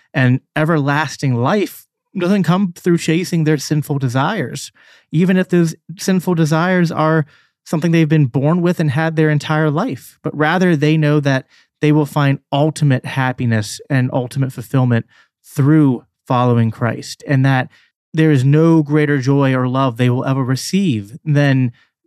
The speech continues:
in being in relationship with their perfect Savior. And this is what the core of the Bible teaches about any sin, not just homosexuality, that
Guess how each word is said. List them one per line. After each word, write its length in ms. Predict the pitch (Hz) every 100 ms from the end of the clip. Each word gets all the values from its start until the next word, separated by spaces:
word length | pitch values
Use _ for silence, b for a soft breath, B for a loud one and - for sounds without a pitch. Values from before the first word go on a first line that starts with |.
| -
in 220 | 147 131
being 500 | 123 131 131 120 123 -
in 140 | 131
relationship 800 | 123 120 120 117 123 - 110 - _
with 340 | 127 123 113 _
their 220 | 139 123
perfect 440 | 117 - 123 127 -
Savior. 600 | - 120 107 104 - - _ _ _ _
And 140 | 151
this 160 | 202 214
is 160 | 190 135
what 340 | 151 147 117 _ -
the 140 | 147
core 380 | 139 147 143 127
of 320 | 123 123 113 b b b
the 80 | 131
Bible 440 | 113 127 131 120 117
teaches 520 | - 131 113 117 98
about 440 | 110 113 110 - - _ _ _ -
any 260 | 175 226
sin, 440 | 170 - 107 131 - _
not 300 | 151 170 -
just 420 | 143 135 113 -
homosexuality, 1080 | - 139 113 - 117 - 110 101 - - 82 b b b _
that 360 | 123 135 143 -